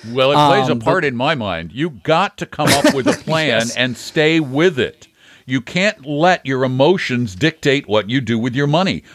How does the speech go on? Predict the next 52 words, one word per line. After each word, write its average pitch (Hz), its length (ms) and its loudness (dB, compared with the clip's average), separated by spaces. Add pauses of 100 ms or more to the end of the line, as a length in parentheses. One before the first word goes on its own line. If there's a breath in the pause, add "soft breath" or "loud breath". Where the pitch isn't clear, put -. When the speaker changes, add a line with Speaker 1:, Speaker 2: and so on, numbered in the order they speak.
(100)
Speaker 1:
or 139 260 2
you're 131 280 -2
going 143 340 2
to 143 80 0
continue 170 480 0
to 120 100 2
make 127 280 0
mistakes 175 500 0
like 151 280 0
the 220 100 2
one 214 160 2
you 208 100 4
made 214 400 0 (260 loud breath)
unintentionally, 226 920 0
but 131 240 0
your 151 100 2
emotions 151 640 0
led 151 300 2
you 160 80 -2
to 135 100 0
do 135 220 2
something 107 480 0 (300 loud breath)
that 170 320 0
really 226 400 0
hurt 240 340 0
your 180 80 4
financial 170 480 0
situation. 104 640 0
Make 180 200 0
sure 240 140 -2
your 220 120 0
portfolio 180 560 2
is 101 80 -6
built 131 340 0
right 127 320 0
from 110 160 -2
the 98 80 0
get-go. 87 600 -2 (360 soft breath)
And 117 160 -2
by 160 220 2
the 185 100 2
way, 127 460 2
why 139 300 0
do 254 80 -4
you 226 100 2
have 185 160 2
a 156 60 -2
Dodge 135 400 2
and 110 160 0
Cox - 500 -2
bond 92 380 0
fund? 80 260 -4